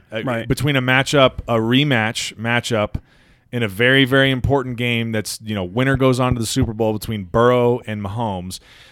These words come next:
Speaker 1: Mahomes playing on a beat-up, you know, high ankle sprain, hobbling around out there, playing way better football than I was expecting him to play, to be completely honest.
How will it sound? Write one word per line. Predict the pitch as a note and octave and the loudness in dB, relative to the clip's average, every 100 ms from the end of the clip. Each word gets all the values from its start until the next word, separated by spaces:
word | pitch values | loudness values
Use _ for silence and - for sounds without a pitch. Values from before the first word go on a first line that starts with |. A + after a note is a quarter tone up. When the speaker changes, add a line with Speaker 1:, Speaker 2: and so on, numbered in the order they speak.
| - | -8
Speaker 1:
Mahomes | A2+ C#3 C#3 C3+ - | 0 2 2 0 -6
playing | - C3 C3 B2+ B2 A#2+ A#2+ | -4 0 2 0 -4 -6 -4
on | A2+ | -2
a | G2+ F2+ - _ G2+ F2+ | -2 -4 -10 _ -20 -4
beat-up, | B2 C3 B2+ - | 0 4 4 2
you | B2 | -6
know, | G2 | -8
high | - B2 B2 | -4 -2 -2
ankle | A#2+ B2 A#2+ | -2 -2 -4
sprain, | - B2 A#2 A2 | -2 -2 -2 -4
hobbling | A#2 A2+ A#2 B2 | 0 0 2 0
around | A#2+ A2+ A#2 | 2 0 0
out | G#2+ | 0
there, | A#2 | 0
playing | - D#3 C3 | 0 0 2
way | A2+ F#3 | 6 8
better | G3+ E3+ | 8 6
football | - D3+ C3 A#2+ | 4 2 2 2
than | A2 | 2
I | A2+ | -2
was | G2+ | -2
expecting | - B2+ A2+ G2 | -4 -4 -4 -6
him | F#2+ F2 | -10 -8
to | |
play, | - F2 E2 | -8 -8 -8
to | |
be | E2+ | -10
completely | F2+ F#2+ G2+ F2+ | -12 -10 -8 -8
honest. | E2+ D#2 D#2 - | -10 -10 -14 -16